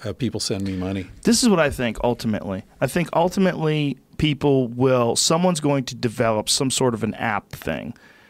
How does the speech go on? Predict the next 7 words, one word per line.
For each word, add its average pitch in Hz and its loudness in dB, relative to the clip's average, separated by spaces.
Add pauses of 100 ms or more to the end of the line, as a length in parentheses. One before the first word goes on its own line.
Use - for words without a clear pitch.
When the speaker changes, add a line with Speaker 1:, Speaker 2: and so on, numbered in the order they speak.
(140)
Speaker 2:
where 117 2
you 135 2
can, 123 2 (360)
you 131 2
can, 127 0
like, 117 -2
have 120 -2